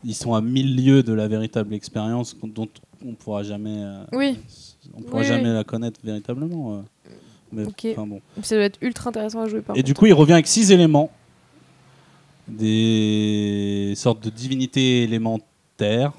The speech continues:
Speaker 2: Ouais.
Speaker 1: Et donc, il y a le feu, l'eau, l'ombre et la lumière, et la terre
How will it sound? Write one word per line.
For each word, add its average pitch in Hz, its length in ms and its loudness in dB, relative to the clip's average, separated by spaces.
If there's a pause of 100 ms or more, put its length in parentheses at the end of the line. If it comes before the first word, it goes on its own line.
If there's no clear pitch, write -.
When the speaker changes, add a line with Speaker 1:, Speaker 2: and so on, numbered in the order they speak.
Speaker 2:
Ouais. 214 320 -10
Speaker 1:
Et 107 80 -8
donc, 107 200 -8
il - 40 -6
y - 20 -4
a 101 60 -4
le 110 140 0
feu, 127 280 4
l'eau, 131 440 6 (680)
l'ombre 123 360 4
et - 20 6
la 110 120 4
lumière, 104 540 -2 (200)
et 113 220 -4 (480)
la 110 140 -2
terre 131 320 0